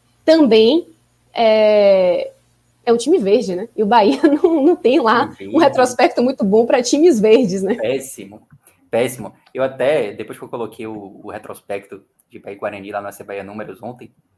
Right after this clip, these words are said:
Speaker 2: é, muita gente veio comentar esse negócio do time verde, né? E no ano passado eu já tinha feito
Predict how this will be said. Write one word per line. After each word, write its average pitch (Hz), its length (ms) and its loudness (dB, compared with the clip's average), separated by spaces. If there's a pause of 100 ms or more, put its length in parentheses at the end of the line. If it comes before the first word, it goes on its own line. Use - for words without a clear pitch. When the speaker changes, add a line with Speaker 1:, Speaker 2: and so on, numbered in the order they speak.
(420)
Speaker 2:
é, 98 460 -8
muita 123 260 -10
gente 127 240 -12
veio 131 140 -12
comentar 131 320 -8
esse 123 80 -6
negócio 117 220 -12
do - 20 -20
time 120 160 -10
verde, 113 320 -10
né? 113 140 -6
E 104 440 -14
no 110 140 -16
ano 113 100 -10
passado 117 380 -2
eu 107 40 -12
já 117 100 -8
tinha 123 200 -10
feito 120 360 -16